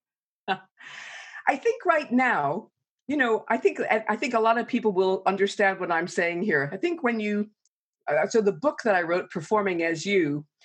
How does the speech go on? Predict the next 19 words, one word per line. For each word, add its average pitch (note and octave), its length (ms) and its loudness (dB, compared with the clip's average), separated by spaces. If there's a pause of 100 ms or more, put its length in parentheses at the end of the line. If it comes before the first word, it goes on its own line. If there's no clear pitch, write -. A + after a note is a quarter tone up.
(320)
is A3+ 160 2
a A3 60 4
book D4 300 0
from G#3 220 2
the F3+ 100 4
heart. - 400 -2 (180)
It F#3 160 0
really F#3+ 360 4
is. C#3 340 -2
I E3+ 80 2
don't F#3+ 220 0
think G3 200 0
of E3 100 -2
it D#3 80 2
as D#3 220 0
strictly G3+ 580 0
a D3+ 60 0
business C#3+ 440 0
book. A#2+ 280 -4